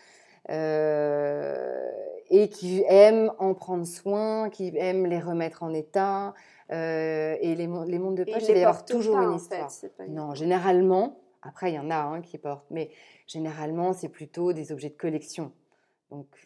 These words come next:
Speaker 1: voilà, ils les gardent un peu dans les collections. Et, euh, et là, c'est intéressant vraiment au niveau historique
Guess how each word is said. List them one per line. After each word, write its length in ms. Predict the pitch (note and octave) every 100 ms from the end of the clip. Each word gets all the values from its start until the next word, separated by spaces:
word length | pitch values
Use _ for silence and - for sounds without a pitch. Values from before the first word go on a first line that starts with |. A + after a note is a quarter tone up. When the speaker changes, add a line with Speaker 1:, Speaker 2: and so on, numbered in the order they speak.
| -
Speaker 1:
voilà, 200 | C3 - -
ils 60 | -
les 100 | C3+
gardent 220 | C#3+ C#3+
un 80 | C3+
peu 100 | C#3+
dans 100 | C#3
les 120 | C#3
collections. 580 | C#3 C3+ C3 - G3 C#4 - - _ -
Et, 200 | D3+ D3
euh, 240 | C#3+ C#3+ -
et 80 | D3+
là, 180 | F#3+ A#3
c'est 80 | E3
intéressant 680 | D3 D#3 D#3+ D#3 G3 E3+ -
vraiment 360 | D3+ E3 F3+ G3
au 80 | F3
niveau 280 | E3 D#3+
historique 640 | D#3+ - D#3 C#3+ - -